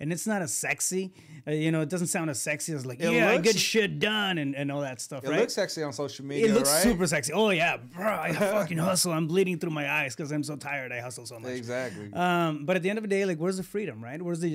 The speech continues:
Speaker 1: where's the, uh, the, um, the, the quality of life? I think, a lo-, you know, if, if we lose sight of, of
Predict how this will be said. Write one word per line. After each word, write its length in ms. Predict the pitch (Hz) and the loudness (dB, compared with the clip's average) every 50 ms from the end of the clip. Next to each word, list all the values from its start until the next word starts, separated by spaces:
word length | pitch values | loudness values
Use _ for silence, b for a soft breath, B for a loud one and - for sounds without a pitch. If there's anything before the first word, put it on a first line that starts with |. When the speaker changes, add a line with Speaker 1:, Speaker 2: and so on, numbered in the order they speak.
| - - | -2 -2
Speaker 1:
where's 240 | 143 156 160 151 | -2 -2 -2 -2
the, 180 | 151 160 160 156 | -2 0 0 0
uh, 320 | 147 143 139 135 127 131 113 120 | 0 0 0 -2 -4 -6 -8 -6
the, 300 | 127 139 139 135 135 127 | -4 -2 -2 -2 -2 -4
um, 480 | 123 120 120 113 110 107 107 101 101 b b b b b b b b _ _ - | -4 -6 -8 -8 -8 -10 -10 -12 -14 b b b b b b b b _ _ -8
the, 720 | 135 143 139 139 135 131 131 131 127 127 127 123 127 120 | -6 -4 -2 -2 -2 -2 -2 -4 -4 -4 -6 -6 -6 -8
the 80 | 127 143 | -10 -10
quality 380 | - - 160 170 175 170 160 147 | -6 -4 -2 -2 0 0 -2 -4
of 120 | 135 113 | -4 -6
life? 260 | 123 131 143 127 117 - | -8 -8 -8 -8 -10 -10
I 40 | 139 | -12
think, 200 | 110 147 139 - | -10 -10 -10 -8
a 60 | 131 | -10
lo-, 120 | 127 120 135 | -10 -8 -6
you 140 | 143 139 127 | -6 -6 -6
know, 140 | 123 120 117 - _ | -6 -8 -12 -14 _
if, 400 | - 139 - - - - - B B B B B B B - | -20 -18 -14 -12 -12 -12 -12 B B B B B B B -10
if 140 | 151 131 | -6 -2
we 100 | 156 196 | 0 0
lose 200 | 202 220 226 196 | 0 0 0 0
sight 460 | - - - 170 151 165 180 180 156 147 | 0 0 0 0 0 0 0 0 -2 -4
of, 260 | 147 143 135 123 - - - - - - | -4 -6 -6 -6 -10 -16 -20 -20 -18 -14
of 200 | 143 143 127 | -12 -12 -12